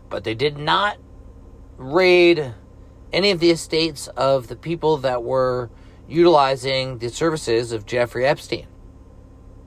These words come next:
None of these people, their places have been raided, none of them. And, uh, it's not like they don't know who they are. The F B I, uh, when Epstein was arrested and there was, like, you know, ev-, there was, you know, different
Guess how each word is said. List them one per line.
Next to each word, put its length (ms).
None 180
of 80
these 200
people, 520
their 220
places 560
have 160
been 220
raided, 260
none 160
of 120
them. 200
And, 440
uh, 200
it's 100
not 80
like 140
they 80
don't 140
know 140
who 100
they 120
are. 240
The 120
F 140
B 120
I, 300
uh, 580
when 560
Epstein 380
was 120
arrested 680
and 160
there 180
was, 220
like, 480
you 140
know, 420
ev-, 440
there 160
was, 360
you 80
know, 140
different 400